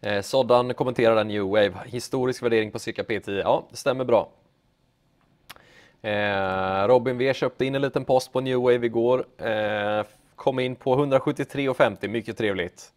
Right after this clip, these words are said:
Härligt, vad kul. Och nu är den uppe i hundraåttioåtta. Riktigt fint. Snyggt jobbat. Okej, sämsta caset. Vad hade vi mer? Intrum hade vi.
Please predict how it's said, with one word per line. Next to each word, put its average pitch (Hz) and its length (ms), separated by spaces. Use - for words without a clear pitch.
Härligt, 107 640
vad 101 140
kul. 113 340
Och 110 120
nu 120 60
är 123 40
den 123 80
uppe 117 180
i - 20
hundraåttioåtta. 113 720
Riktigt 131 280
fint. 95 520
Snyggt - 440
jobbat. 98 460
Okej, 127 360
sämsta 139 500
caset. 107 680
Vad 117 100
hade 131 180
vi 127 120
mer? 127 320
Intrum 143 560
hade 147 220
vi. 147 160